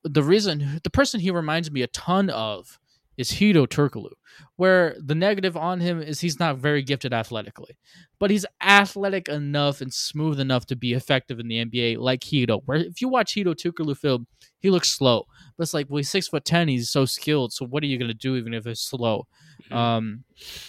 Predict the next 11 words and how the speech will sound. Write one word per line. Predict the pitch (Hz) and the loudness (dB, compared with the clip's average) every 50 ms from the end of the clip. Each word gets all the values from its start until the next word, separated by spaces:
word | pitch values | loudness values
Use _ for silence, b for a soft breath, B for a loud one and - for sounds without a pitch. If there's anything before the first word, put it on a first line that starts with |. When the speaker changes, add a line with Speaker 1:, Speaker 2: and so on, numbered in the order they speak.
| B B B | B B B
Speaker 1:
and | 160 156 | 4 6
Hedo | 165 180 185 196 | 8 8 8 8
Turkoglu | - - 208 214 - - 165 147 151 147 135 120 - - | 6 6 4 2 4 2 2 4 4 4 4 2 0 -2
at | 147 151 160 | 0 0 0
his | 156 139 - | 0 -2 -4
peak | - - - 202 196 180 - - | -6 -6 -4 -4 -4 -4 -4 -4
was | 139 139 123 127 | -4 -4 -2 -4
nineteen | 131 127 127 147 170 - - - 190 190 | 0 0 0 0 0 -4 -10 -10 -8 -8
points | - - 190 190 - | -6 -6 -6 -6 -6
per | - - 196 | -8 -10 -6
game, | 156 135 117 117 113 120 139 | -4 -4 -2 -2 -4 -6 -8